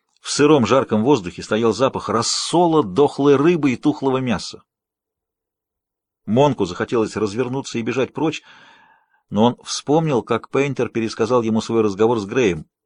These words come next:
о грибах. Это не могло быть случайным совпадением. Монк достал видеокамеру, готовый снимать. Крит присоединился к нему, протягивая захваченный в прихожей противогаз. Монк с признательностью надел его.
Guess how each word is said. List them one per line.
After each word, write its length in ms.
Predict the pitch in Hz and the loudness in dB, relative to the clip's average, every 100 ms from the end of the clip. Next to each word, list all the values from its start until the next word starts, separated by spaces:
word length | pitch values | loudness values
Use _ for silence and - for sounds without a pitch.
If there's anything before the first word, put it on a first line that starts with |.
| _ _ _ - | _ _ _ -4
о 140 | 95 | -2
грибах. 520 | 104 139 135 92 - _ _ _ _ _ _ | 0 0 0 -2 -10 _ _ _ _ _ _
Это 240 | - - 104 | -16 -6 -2
не 140 | 123 | 0
могло 320 | 160 180 214 | 0 2 4
быть 160 | 135 95 | 2 0
случайным 440 | 131 135 127 101 | -4 -2 0 0
совпадением. 640 | 92 107 123 113 87 82 80 _ _ _ _ _ _ _ _ _ _ - | -4 -4 -4 -2 -4 -6 -12 _ _ _ _ _ _ _ _ _ _ 0
Монк 340 | 123 139 - | 2 2 0
достал 340 | 113 110 127 | 0 2 2
видеокамеру, 640 | 104 107 107 107 143 120 92 | 2 2 0 0 0 0 0
готовый 300 | 92 95 87 | -2 -4 -4
снимать. 500 | - 117 127 - - _ _ _ _ _ - | -4 -4 -4 -6 -18 _ _ _ _ _ -6
Крит 520 | 117 123 - - - _ _ _ _ - | -2 -2 -4 -14 -20 _ _ _ _ -4
присоединился 640 | 117 - 123 110 104 - | -4 0 -2 0 -4 -4
к 60 | 104 | -2
нему, 240 | 113 147 | 0 0
протягивая 600 | 110 95 123 104 101 95 | 0 0 2 2 0 0
захваченный 520 | 90 95 101 95 98 | -2 -2 -4 -2 -6
в 60 | 90 | -6
прихожей 360 | 92 104 90 | -6 -4 -4
противогаз. 560 | 90 90 95 92 123 - - - - - | -6 -8 -4 0 0 -2 -10 -20 -20 -8
Монк 320 | 95 101 92 | -4 -2 -4
с 80 | - | -6
признательностью 680 | 101 90 98 95 90 - 98 | -4 -2 -4 -4 -8 -6 -6
надел 280 | 87 120 | -4 -4
его. 260 | 117 87 | -4 -4